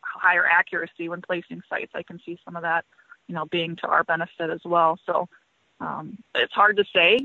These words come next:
you know, where the regulations are gonna be, say, in the next five, ten, fifteen, you know, plus years.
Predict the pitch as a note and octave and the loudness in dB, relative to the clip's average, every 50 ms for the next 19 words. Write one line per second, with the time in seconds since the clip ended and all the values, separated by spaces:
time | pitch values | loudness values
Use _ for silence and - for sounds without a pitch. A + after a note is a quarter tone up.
0 | C4+ A#3 - G3 F#3 F3+ E3+ F3 F3 F3+ F3+ F3+ F3+ F3+ F3+ F3+ F3+ F3 F3 F3+ | -2 -6 -6 -6 -2 0 0 0 4 6 6 8 8 8 8 6 4 4 4 2
1 | F3 F3 F3 F3+ E3+ F3 F3 - - F#3+ F#3 - F3+ F3+ F3 E3 - F3 F3+ G3+ | 2 2 2 0 0 0 0 -2 -6 -10 -8 -8 -8 -6 -8 -4 -2 -2 -2 -2
2 | - - F3+ E3+ E3+ E3+ E3+ E3 E3 - - _ - - - - F3 E3+ - _ | -2 -2 -2 -2 0 0 2 2 2 0 0 _ -2 0 2 2 2 0 -2 _
3 | - F3+ E3 E3 D#3+ - - E3 - _ - E3+ E3+ E3 E3 E3 E3 D#3+ D#3 - | -6 -6 -6 -6 -6 -8 -8 -8 -8 _ -12 -12 -10 -10 -8 -8 -8 -8 -8 -6
4 | _ - E3 - _ _ F#3 F3+ F3 E3+ E3+ E3+ | _ -2 -2 -2 _ _ -4 -2 -2 -2 -2 -4